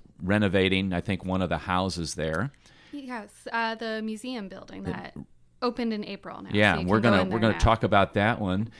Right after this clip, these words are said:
Speaker 1: Uh, but I remember going to the Climatron as a kid, and I hadn't been to the Climatron since I was a,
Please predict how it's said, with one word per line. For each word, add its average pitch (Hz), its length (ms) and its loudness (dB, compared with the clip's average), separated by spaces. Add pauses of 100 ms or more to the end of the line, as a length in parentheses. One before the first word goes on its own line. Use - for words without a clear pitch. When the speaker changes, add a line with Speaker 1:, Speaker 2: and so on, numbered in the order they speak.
(220)
Speaker 1:
Uh, 107 320 4 (320)
but - 220 0 (100)
I 107 120 0
remember 123 320 4
going 110 260 4
to 110 80 2
the 92 80 0
Climatron 104 760 0
as 92 100 -2
a 92 80 -2
kid, 101 480 2
and 92 120 -2
I 90 40 0
hadn't 110 280 0
been 107 220 0
to 98 100 -6
the 87 100 -8
Climatron 90 680 -4
since 95 240 -6
I 85 120 -2
was 85 220 -4
a, 87 400 -6